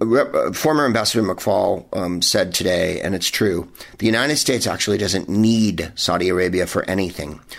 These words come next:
We're supporting their genocide that they're committing in the Yemen.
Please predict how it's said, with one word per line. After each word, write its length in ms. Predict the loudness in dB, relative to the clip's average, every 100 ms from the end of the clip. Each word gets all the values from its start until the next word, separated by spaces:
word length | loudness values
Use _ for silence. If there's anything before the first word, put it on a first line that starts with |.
| -18 -4
We're 160 | 2 2
supporting 520 | 2 0 2 4 4
their 300 | 4 2 0
genocide 580 | 0 0 2 2 0 -2
that 120 | -4
they're 140 | -4
committing 380 | -2 -2 0 0
in 300 | 0 -2 -4 -8
the 240 | -2 0
Yemen. 400 | 0 0 -2